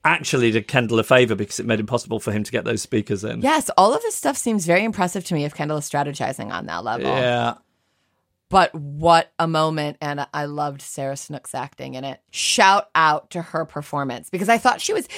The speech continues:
Speaker 2: did you feel that up until the point that Rate Me started playing, we,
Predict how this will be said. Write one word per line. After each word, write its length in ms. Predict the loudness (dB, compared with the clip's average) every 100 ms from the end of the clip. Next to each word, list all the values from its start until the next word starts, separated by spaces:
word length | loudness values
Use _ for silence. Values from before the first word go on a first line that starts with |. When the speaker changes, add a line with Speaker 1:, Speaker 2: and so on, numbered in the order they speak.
| -12 -6
Speaker 2:
did 200 | -2 0
you 120 | 0
feel 360 | -2 2 4 4
that 120 | 4
up 160 | 4 4
until 280 | -2 -2
the 80 | -2
point 340 | -2 -2 -2 0
that 180 | -2 0
Rate 260 | 0 2 0
Me 120 | -4
started 280 | -2 -2 -4
playing, 600 | -2 -2 -4 -10 -12 -12 -18 -20 -20 _ _
we, 240 | -4 -2